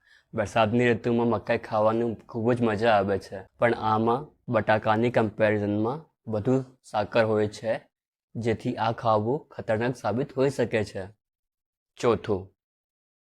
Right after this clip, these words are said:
બીટ, ચુકંદર. ચુકંદરમાં આયરન અને સુગર બંને હોય છે. ચુકંદરમાં સુગર નેચરલી હોય છે, જેથી આ ડાયાબિટીસમાં જોખમી બની શકે છે.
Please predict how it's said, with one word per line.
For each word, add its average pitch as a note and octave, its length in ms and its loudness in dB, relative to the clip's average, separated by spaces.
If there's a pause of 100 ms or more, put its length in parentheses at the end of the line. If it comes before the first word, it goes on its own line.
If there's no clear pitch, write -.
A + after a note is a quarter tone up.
(160)
બીટ, A2+ 360 2 (600)
ચુકંદર. F#2+ 520 0 (360)
ચુકંદરમાં A2+ 720 2
આયરન G#2+ 400 2 (360)
અને A2+ 200 0
સુગર A#2 380 -2
બંને G#2+ 400 0
હોય G2 260 0
છે. G2 220 -16
ચુકંદરમાં A2 800 0 (320)
સુગર A#2 500 0
નેચરલી A2+ 520 2
હોય A2+ 260 4
છે, B2+ 240 -10 (720)
જેથી A2+ 520 0
આ A2 220 0
ડાયાબિટીસમાં G#2+ 1000 0
જોખમી A#2+ 380 4
બની A#2+ 220 4
શકે G#2 360 -4
છે. - 220 -12